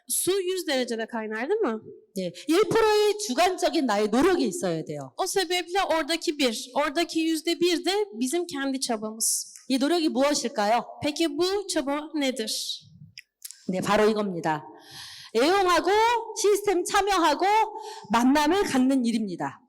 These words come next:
Speaker 1: Ürünleri severek kullanmanız gerekiyor, sisteme katılım göstermeniz gerekiyor ve insanlarla bir araya gelmeniz gerekiyor.
Speaker 2: 이 세 가지를 해야 사업입니다.
Speaker 1: Bunların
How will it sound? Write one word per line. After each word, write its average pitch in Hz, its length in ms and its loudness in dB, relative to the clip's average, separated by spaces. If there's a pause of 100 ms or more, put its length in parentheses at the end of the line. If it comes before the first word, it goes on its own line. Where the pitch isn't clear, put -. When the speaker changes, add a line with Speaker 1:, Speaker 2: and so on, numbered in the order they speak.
(320)
Speaker 1:
Ürünleri 359 540 0
severek 415 500 -2
kullanmanız 233 600 -4
gerekiyor, 277 640 -2
sisteme 320 580 -2
katılım 339 460 -4
göstermeniz 233 760 -6
gerekiyor 226 580 -2 (340)
ve 349 80 0
insanlarla 359 800 0
bir 302 140 -2
araya 262 200 -2
gelmeniz 214 500 -4
gerekiyor. 254 720 -4 (560)
Speaker 2:
이 277 140 2
세 294 160 0
가지를 381 420 4
해야 359 200 2
사업입니다. 220 760 0 (440)
Speaker 1:
Bunların 359 500 0